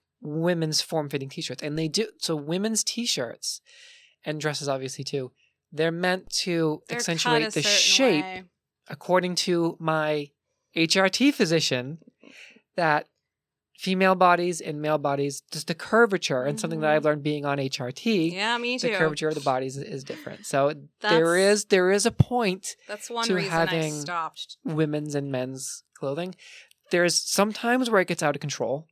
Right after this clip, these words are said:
Speaker 1: and I think, I think that's more what we're talking about with the whole pink and blue type stuff. But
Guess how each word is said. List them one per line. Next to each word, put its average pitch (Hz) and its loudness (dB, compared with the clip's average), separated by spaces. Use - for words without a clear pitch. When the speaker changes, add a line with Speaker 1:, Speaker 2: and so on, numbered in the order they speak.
Speaker 1:
and 143 -8
I 135 -6
think, 143 -8
I 151 -6
think 151 -6
that's 135 -6
more 139 -6
what 139 -6
we're 135 -8
talking 131 -14
about 135 -10
with 139 -12
the 135 -8
whole 127 -6
pink 165 -2
and 143 -4
blue 131 -4
type 135 -8
stuff. 131 -8
But 123 -4